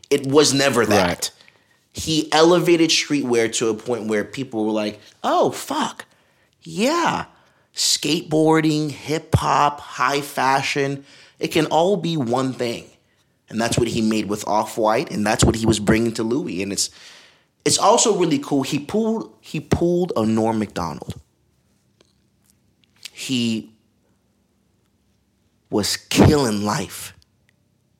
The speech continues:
Speaker 1: Every single thing, he was just taking the bull by the horns and not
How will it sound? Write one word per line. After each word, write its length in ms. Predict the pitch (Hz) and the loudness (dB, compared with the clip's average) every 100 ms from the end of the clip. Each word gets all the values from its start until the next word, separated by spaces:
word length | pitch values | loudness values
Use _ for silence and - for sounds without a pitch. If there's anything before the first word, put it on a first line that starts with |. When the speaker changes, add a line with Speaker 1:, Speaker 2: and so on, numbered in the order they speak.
| _ _ _ | _ _ _
Speaker 1:
Every 380 | 160 165 175 185 | 0 2 2 0
single 380 | - 170 160 151 | 0 0 0 0
thing, 240 | 151 123 | 0 -2
he 100 | 120 | 0
was 200 | 131 127 | 2 2
just 240 | 127 117 | 2 0
taking 300 | - 170 170 | -2 -4 -2
the 80 | 135 | -4
bull 280 | 107 123 131 | -4 -4 -4
by 160 | 120 110 | -2 -2
the 100 | 101 | -4
horns 560 | 104 117 98 80 82 - - - _ _ _ | -2 -2 -2 -6 -12 -20 -20 -20 _ _ _
and 340 | 120 110 110 110 | -4 -2 -4 -4
not 440 | 110 117 123 - | -2 -4 -4 -12